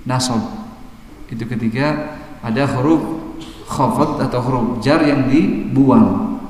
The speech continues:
Maka majrurnya atau mahfudnya, yang dikhafadkannya atau yang dijarkannya, dinasab. I'rabnya apa? Mansubun ala naz'il khafidhi.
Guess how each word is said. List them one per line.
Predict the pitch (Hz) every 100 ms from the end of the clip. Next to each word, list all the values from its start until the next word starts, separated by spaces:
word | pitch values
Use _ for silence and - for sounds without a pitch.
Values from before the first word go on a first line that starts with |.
| - - - - - - - - - - - - - - - -
Maka | 110 135
majrurnya | 135 143 131 208 233 139 160 190 - 135
atau | 131 131
mahfudnya, | 139 135 139 190 190 127 131 139 - - - - - - 135
yang | 135
dikhafadkannya | 131 131 113 123 113 160 175 151
atau | 131 135
yang | 131
dijarkannya, | 113 120 113 117 123 175 185 - - - - -
dinasab. | 131 160 131 110 113 104 - - - - - - - - - - - - - - - - - -
I'rabnya | 147 165 190 214
apa? | 123 143 - - - - - - - - - - -
Mansubun | 123 113 110 156 175 160 175 -
ala | 135 127 147 170 - - - - 117
naz'il | 135 165 - 117 135 113
khafidhi. | - 117 113 - 151 123 113